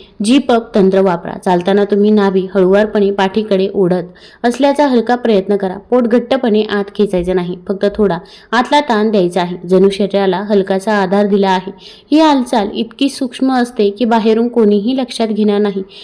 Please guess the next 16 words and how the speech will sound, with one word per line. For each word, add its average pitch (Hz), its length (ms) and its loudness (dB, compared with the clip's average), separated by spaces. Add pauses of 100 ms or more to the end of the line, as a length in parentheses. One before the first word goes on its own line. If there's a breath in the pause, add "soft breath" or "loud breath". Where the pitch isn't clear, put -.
(160 loud breath)
ही 302 100 4
क्रिया 311 300 2
तुमच्या 269 400 0
ताकदीच्या 220 580 -2 (160)
फक्त 220 220 -6
वीस 233 380 -2
ते 240 80 2 (120)
तीस 240 260 -2
टक्के 226 300 2
इतकी 208 260 0
असावी, 185 320 -4 (380 loud breath)
म्हणजे 214 280 6
शरीर 214 300 2 (120)
ताठरही 214 520 0
होणार 262 340 -2
नाही 247 260 -2